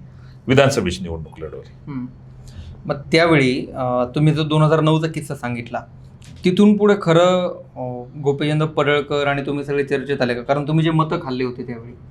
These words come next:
Speaker 1: बरोबर. दोन हजार नऊ साली ज्यावेळी, अं, विधानसभेची निवडणूक झाली,
Speaker 2: हम्म.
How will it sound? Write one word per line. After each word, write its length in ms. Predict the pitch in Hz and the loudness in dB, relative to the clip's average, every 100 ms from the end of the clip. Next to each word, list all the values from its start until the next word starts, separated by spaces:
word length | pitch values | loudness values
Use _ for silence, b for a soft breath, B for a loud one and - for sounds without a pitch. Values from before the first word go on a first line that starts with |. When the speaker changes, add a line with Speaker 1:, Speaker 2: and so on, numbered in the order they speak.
| - - | -10 0
Speaker 1:
बरोबर. 300 | 131 104 95 | 4 4 2
दोन 360 | 101 120 135 | -2 0 0
हजार 320 | 127 123 139 | 0 2 0
नऊ 180 | 135 139 | 0 -6
साली 360 | 139 139 131 135 | -2 -4 -4 -8
ज्यावेळी, 440 | 127 127 131 135 | -6 -6 -4 -4
अं, 640 | 131 - - 95 92 92 90 | -4 -6 -4 0 2 0 -2
विधानसभेची 600 | 101 113 113 117 117 123 | 0 0 -2 -8 -8 -6
निवडणूक 280 | 117 113 110 | -4 -2 0
झाली, 300 | 120 95 78 | 2 0 -2
Speaker 2:
हम्म. 320 | - 147 | -10 -8